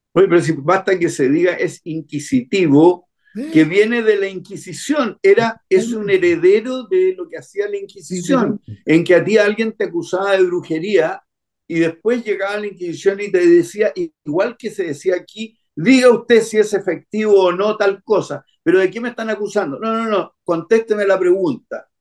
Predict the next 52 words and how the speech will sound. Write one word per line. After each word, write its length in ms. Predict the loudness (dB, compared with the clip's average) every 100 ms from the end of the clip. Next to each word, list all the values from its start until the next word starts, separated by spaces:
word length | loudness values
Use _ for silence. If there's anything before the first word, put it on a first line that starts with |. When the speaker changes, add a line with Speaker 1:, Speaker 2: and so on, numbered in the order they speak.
| _
Speaker 2:
Claro, 280 | -10 -8 -6
no 100 | -6
tenéis 240 | -4 -4
derecho 300 | -2 -4 -4
a 40 | -6
guardar 280 | -4 -6
silencio, 720 | -8 -10 -8 -8 -8 -8 -12 -12
no, 160 | -10
un 160 | -8 -8
desastre 500 | -10 -14 -18 _ -20
el 80 | -20
sistema. 400 | -20 _ -20 -20
O 40 |
sea, 200 | -20 -20 _ _ _
yo 80 | -12
le 100 | -10
pediría 380 | -6 -6 -4 -4
a 40 |
todos 140 | -4 -8
estos 200 | -8 -8
diputados 640 | -8 -8 -8 -6 -6 -6
de 80 | -8
izquierda 420 | -8 -8 -8 -6
y 40 | -6
de 80 | -6
derecha, 340 | -6 -6 -6 -8
o 80 | -8
por 100 | -8
lo 80 | -8
menos 240 | -8 -8
de 80 | -10
centro 380 | -10 -10 -10 -10
y 40 |
de 120 | -10 -10
derecha, 320 | -12 -14 -20 _ _ _ -8
que 80 |
andan 220 | -6 -4 -4
pidiendo 260 | -6 -4 -4
esto, 120 | -6
que 60 | -8
se 100 | -8
informen 460 | -8 -8 -6 -6
un 120 | -8
poco, 260 | -6 -6 -4
porque, 360 | -8 -6 -10 -10 -18 _ _ -20 -20 -8
eh, 480 | -6 -4 -4 -6 -8 -10
la 120 | -8
verdad 300 | -8 -8 -10
es 80 | -8
que, 240 | -6 -6
eh, 100 | -6 -12 -20 _ _
eh, 460 | -10 -10 -8 -8